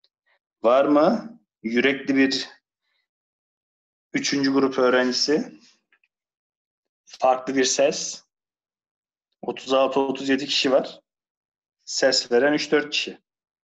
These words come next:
Diğer otuz iki kişiye ayıp olmuyor mu biraz?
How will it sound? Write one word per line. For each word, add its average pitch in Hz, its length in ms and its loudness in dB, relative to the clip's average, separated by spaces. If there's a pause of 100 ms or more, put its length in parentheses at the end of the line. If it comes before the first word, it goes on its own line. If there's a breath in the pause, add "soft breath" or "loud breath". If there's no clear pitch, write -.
(760)
Diğer 120 180 2
otuz 123 260 -6
iki - 200 -14
kişiye - 340 -4
ayıp 117 320 0
olmuyor 165 280 2
mu 147 60 0
biraz? 143 380 -2